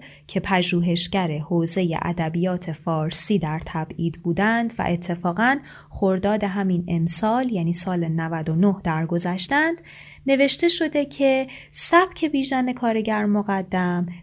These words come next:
به این صورت هست که داستان‌های این نویسنده، ضمن اینکه از نظر ساخت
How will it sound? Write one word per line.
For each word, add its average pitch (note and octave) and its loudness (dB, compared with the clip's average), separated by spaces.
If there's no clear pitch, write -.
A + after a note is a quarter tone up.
به B3 4
این A3+ 6
صورت D#3 -2
هست - -6
که F#3+ 2
داستان‌های F#3+ 2
این D4+ 0
نویسنده، C4+ 2
ضمن A3 6
اینکه E3 0
از F#3+ 0
نظر G#3 0
ساخت - 2